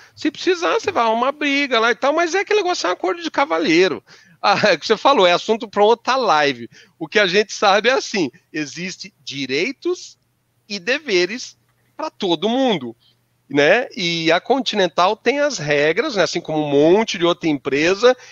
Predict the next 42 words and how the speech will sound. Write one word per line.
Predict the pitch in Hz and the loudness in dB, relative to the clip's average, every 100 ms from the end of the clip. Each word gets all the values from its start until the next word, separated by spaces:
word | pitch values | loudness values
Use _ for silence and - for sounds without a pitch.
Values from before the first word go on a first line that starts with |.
| - | -4
é | 269 | -2
aquele | - 339 | 0 4
negócio. | 339 302 180 110 - - - - | 4 4 2 2 -6 -20 -14 -4
Você | 190 - 247 | -2 0 -2
compra | - 294 311 | 0 -2 -2
um | 262 | -4
celular, | - 302 330 196 143 | -2 -2 0 0 0
você | - | 0
vai | 180 269 | -2 0
chegar | - 285 208 | 0 0 0
na | 214 | 0
assistência | - - - 190 - 185 | -2 -4 -2 -2 -2 -6
técnica | - 202 214 220 170 | -2 -4 -4 -8 -8
sem | - - - 330 | -6 -6 -2 0
nota | 302 285 262 262 | 0 -2 -4 -8
fiscal. | - - - 127 101 _ _ _ | -12 -8 -2 -2 -2 _ _ _
Você | - 214 | -6 0
vai | 196 190 269 | 0 2 0
deixar | 285 247 - 214 | 0 0 0 0
ele | 226 | -2
pra | 214 | -2
garantia. | 214 240 240 - 180 | 0 2 0 -2 -4
Você | 156 277 349 | -4 -4 0
nem | 339 349 415 392 349 | 2 4 4 4 4
entra | 320 311 214 170 143 | 4 2 0 -4 -2
com | 160 | -2
ele | 156 147 | 0 0
lá. | 131 110 95 _ _ _ _ _ | -2 -4 -6 _ _ _ _ _
"Ah, | 320 339 339 | -2 2 4
mas | 311 320 311 | 4 6 6
a | |
nota | 294 302 302 | 4 2 0
fiscal | - 269 - 277 | -4 -6 0 2
não." | 277 240 - | 2 0 -2
Não, | 156 147 | 0 0
na | 127 | 0
garantia | 123 143 147 - 196 | 0 0 0 -2 -4
não, | 359 277 | -2 -4
só | - 123 | -4 -8
se | - | -8
você | 135 - 160 | -12 -12 -12
fizer | - 151 123 139 | -12 -8 -4 -4